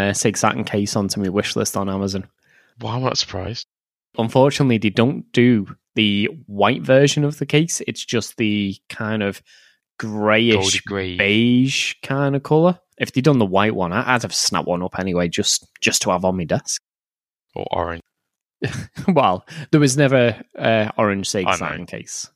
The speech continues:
Speaker 2: It, it seems interesting, and I'm quite impressed by it, if I'm honest.
Speaker 1: Yeah, well, I'll leave a link to the actual video. It's, it's definitely interesting just to watch him make it, and then not be able to play Sega Saturn games on it.
Speaker 2: Very, very sad.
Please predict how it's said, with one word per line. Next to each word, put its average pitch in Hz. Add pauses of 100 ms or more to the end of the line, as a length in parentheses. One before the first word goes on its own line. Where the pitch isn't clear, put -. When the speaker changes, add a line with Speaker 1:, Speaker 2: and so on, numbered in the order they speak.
(880)
Speaker 2:
It, 180 (600)
it 156
seems 160
interesting, 107
and 117
I'm 131 (180)
quite 139
impressed -
by 87
it, 73
if -
I'm -
honest. - (260)
Speaker 1:
Yeah, 185
well, 190 (120)
I'll 175
leave 220
a -
link 147
to -
the 139
actual 127
video. 101
It's, - (140)
it's -
definitely 139
interesting 95
just 92
to 107
watch 92
him 87
make 107
it, - (240)
and 98
then 92
not 98
be 107
able 107
to -
play 107
Sega 117
Saturn 147
games 151
on 156
it. 147 (440)
Speaker 2:
Very, -
very 92
sad. -